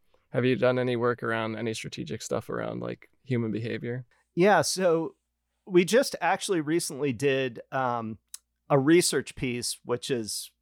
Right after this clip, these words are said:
Speaker 2: uh, you know, if you're interested in, in what contributes to physician burnout, um, our, our medical director actually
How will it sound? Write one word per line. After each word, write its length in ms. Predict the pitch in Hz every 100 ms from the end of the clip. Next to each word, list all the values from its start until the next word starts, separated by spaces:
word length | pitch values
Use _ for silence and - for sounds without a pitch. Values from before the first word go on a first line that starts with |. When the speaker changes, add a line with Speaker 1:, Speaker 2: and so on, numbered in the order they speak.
| _
Speaker 2:
uh, 500 | 131 113 107 113 104 -
you 120 | 139
know, 120 | 127
if 120 | 120 156
you're 120 | 156
interested 520 | 147 156 - 127 123
in, 300 | 120 113 117 -
in 240 | 127 120
what 380 | 113 139 131 _
contributes 600 | 143 127 151 131 123 -
to 120 | - 113
physician 600 | 123 107 127 - 117 107
burnout, 560 | 120 123 110 101 98 - - - - _ -
um, 360 | 110 107 101 104 -
our, 520 | 131 123 123 117 117 _ _ _ _ _ _
our 180 | 117 120
medical 400 | 127 180 185 131
director 640 | 123 117 113 - 117 104 -
actually 720 | 127 127 - 123 120 107